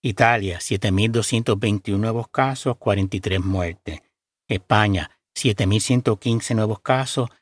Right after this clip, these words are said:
ciento setenta y un muertes. Incidencia acumulada de doscientos setenta y seis,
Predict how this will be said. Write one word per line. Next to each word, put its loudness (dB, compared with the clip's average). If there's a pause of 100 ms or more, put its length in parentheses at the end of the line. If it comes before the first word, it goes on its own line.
ciento 0
setenta -2
y 2
un 4
muertes. 2 (300)
Incidencia 0
acumulada 2 (420)
de 2
doscientos 0
setenta 0
y -2
seis, 2